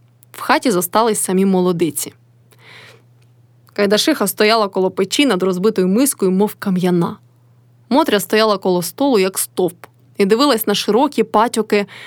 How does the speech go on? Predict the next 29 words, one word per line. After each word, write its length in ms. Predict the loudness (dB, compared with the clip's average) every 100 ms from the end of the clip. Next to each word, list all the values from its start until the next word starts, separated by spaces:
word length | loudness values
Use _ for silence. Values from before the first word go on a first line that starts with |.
| -10 -2
на 120 | 0
стіні 380 | 0 0 2 2
коло 260 | 0 0
помийниці. 680 | 0 0 0 0 -4 -10 -14 -16 _ _ _ _ -12
В 40 |
хаті 320 | 0 0 2
було 240 | 0 0 0
тихо. 480 | -2 -4 -4 -14 -14 _ _ -2
Тільки 300 | 0 0 -2
в 60 |
печі 460 | 0 -2 0 0 0
на 140 | 0
жару 380 | 0 0 0 0 -6 -14
шкварчала 640 | -8 -4 -2 2 2 2 2
ринка 480 | 2 0 2 0 -2 -8 -6
з 180 | -4 0
вишварками 720 | 0 0 -2 -2 0 0 -2 -4
та 100 | -4
сердито 560 | -4 -2 0 0 0
та 140 | -4 -2
голосно, 500 | 0 0 0 0 0
неначе 380 | 2 0 -2
кричало 500 | 0 0 0 0 0
десять 480 | 0 0 0 0 0
бабів, 360 | 0 0 0 2
разом 320 | 0 0 -2
вхопившись 560 | -2 -2 -2 -2 -4 -6
за 140 | -6
коси. 400 | -6 -8 -8